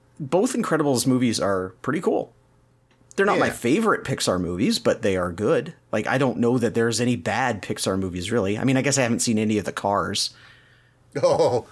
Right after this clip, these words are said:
Speaker 2: I bet they're bad. Um, so, I guess go for some modern ones. Like, m-, my picks, I would go for Etta from the Owl House. I mean, I haven't s-, watched that much of it, but I
Speaker 1: Hmm.
Speaker 2: like her.
Speaker 1: Or
Speaker 2: Um,
Speaker 1: Luz, for that matter.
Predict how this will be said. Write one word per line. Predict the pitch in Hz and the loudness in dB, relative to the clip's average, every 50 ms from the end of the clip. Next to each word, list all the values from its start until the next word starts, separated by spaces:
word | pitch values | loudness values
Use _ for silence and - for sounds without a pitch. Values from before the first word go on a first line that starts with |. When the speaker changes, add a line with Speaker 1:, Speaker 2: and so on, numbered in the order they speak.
| - - | -4 -2
Speaker 2:
I | 117 | -2
bet | 113 113 104 - | 0 0 0 -2
they're | 92 78 | -2 -6
bad. | 71 80 71 67 67 - - - - - - - - - | -6 -6 -8 -8 -10 -12 -16 -20 -20 -20 -20 -14 -6 -2
Um, | 110 113 113 110 104 95 92 - _ _ _ _ _ _ _ _ _ _ _ _ _ _ _ _ _ _ _ _ | 0 2 2 2 0 -2 -4 -8 _ _ _ _ _ _ _ _ _ _ _ _ _ _ _ _ _ _ _ _
so, | - - - 147 139 135 135 131 127 123 123 - - - _ _ _ _ _ _ _ _ _ _ _ _ _ _ _ - | -8 -4 0 2 4 4 4 4 4 4 2 0 -4 -8 _ _ _ _ _ _ _ _ _ _ _ _ _ _ _ -4
I | - 135 | -2 0
guess | 143 160 - - - | 0 0 0 -2 -4
go | - 139 139 135 117 151 147 | -6 -6 -4 -2 0 -2 0
for | - 123 110 104 | 0 -2 -4 -2
some | - 120 113 | 0 0 2
modern | 117 120 127 123 110 | 2 2 2 2 2
ones. | 104 107 101 - - - | 0 0 -2 -2 -4 -4
Like, | 104 107 - | -2 -2 -2
m-, | - 87 95 104 113 - | -4 -6 -8 -8 -8 -6
my | 113 120 113 113 139 - | -6 -2 0 0 0 0
picks, | - 233 247 - - - - | 0 -2 -2 -2 -4 -6 -4
I | - | -4
would | 170 180 160 | -4 -2 0
go | 185 185 170 | 0 0 0
for | - - 165 160 156 147 139 135 139 139 - | 0 -2 0 2 2 2 2 2 0 0 0
Etta | 139 156 160 139 107 | 0 0 0 0 0
from | - 117 107 | -2 -4 -4
the | 104 110 78 | -4 -2 -2
Owl | 104 117 123 117 | 0 0 0 0
House. | 107 87 67 64 - - - | -2 -4 -6 -6 -8 -8 -4
I | 113 | 0
mean, | 123 131 123 | 0 2 2
I | |
haven't | 135 131 139 135 | 2 0 -2 -2
s-, | - | -4
watched | 127 117 120 117 - - | -2 -2 -2 -2 -2 -2
that | 139 127 - | -2 -2 -2
much | - 101 95 101 113 123 - | -2 -2 0 0 0 0 -2
of | 165 147 | -2 -2
it, | 175 202 202 - _ _ _ _ _ _ _ _ | -2 -4 -8 -10 _ _ _ _ _ _ _ _
but | - - | -2 0
I | 226 185 | 2 2
Speaker 1:
Hmm. | 185 | 2
Speaker 2:
like | 147 120 - - | 2 0 0 -2
her. | 101 117 - - _ _ _ _ _ _ _ _ _ _ _ _ _ _ _ _ _ _ _ _ _ _ _ _ _ _ _ _ - - - | -4 -6 -6 -8 _ _ _ _ _ _ _ _ _ _ _ _ _ _ _ _ _ _ _ _ _ _ _ _ _ _ _ _ -20 -12 -8
Speaker 1:
Or | 98 87 92 147 | -6 -2 0 0
Speaker 2:
Um, | 127 101 | 0 0
Speaker 1:
Luz, | 107 113 135 170 139 - | 2 2 2 2 2 2
for | - - | 0 0
that | 98 95 113 - | 0 0 0 0
matter. | 95 95 92 104 104 - | 0 0 0 0 -2 -4